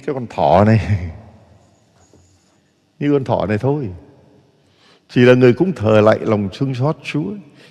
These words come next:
Chỉ là được lãnh nhận ơn lòng thương xót Chúa. Và con thỏ này nó cũng đi nói cho người khác, "Này đến đi, này đến với lòng thương xót Chúa đi. Đến với lòng thương xót Chúa đi." Chứ nó không phải là lòng thương xót Chúa.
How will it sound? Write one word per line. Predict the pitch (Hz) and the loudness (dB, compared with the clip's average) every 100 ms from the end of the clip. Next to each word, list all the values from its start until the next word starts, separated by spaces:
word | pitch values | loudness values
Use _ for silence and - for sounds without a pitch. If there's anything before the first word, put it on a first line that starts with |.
| _ | _
Chỉ | 139 | 2
là | 143 | 4
được | 135 123 | 4 2
lãnh | 139 180 | 0 0
nhận | 202 - | 2 2
ơn | 156 143 | 0 -2
lòng | 113 | -4
thương | 120 135 | -4 -4
xót | 180 175 | -4 -6
Chúa. | - 170 | -2 0
Và | 156 113 | 2 0
con | - 131 | 0 -4
thỏ | 107 90 | -2 -2
này | 101 | 0
nó | 107 139 | 0 -2
cũng | 135 170 | -2 0
đi | 151 | 0
nói | 143 151 175 | 0 0 0
cho | 160 | -2
người | 101 | -4
khác, | 127 160 | -4 -6
"Này | 120 113 | -2 -2
đến | 110 123 175 | 0 -2 -2
đi, | 160 - - - _ _ | -6 -8 -16 -20 _ _
này | 113 | -6
đến | 123 127 156 | 0 0 -2
với | 82 | -6
lòng | 123 | -8
thương | 117 143 | -8 -10
xót | - 170 | -10 -12
Chúa | - - | -10 -12
đi. | - 180 - _ _ _ _ _ _ _ _ _ _ _ _ _ _ _ _ _ | -12 -16 -20 _ _ _ _ _ _ _ _ _ _ _ _ _ _ _ _ _
Đến | 135 175 | 0 0
với | 196 | 0
lòng | 139 | -2
thương | 127 165 | -4 -6
xót | |
Chúa | - 170 | -6 -8
đi." | 170 180 180 _ _ _ _ | -8 -10 -16 _ _ _ _
Chứ | - 208 | -6 0
nó | 208 | 2
không | 202 | 2
phải | 151 | 2
là | 107 | 4
lòng | 123 120 123 | 4 2 -2
thương | 156 156 | -4 -4
xót | - 180 | -4 -8
Chúa. | - - | -10 -14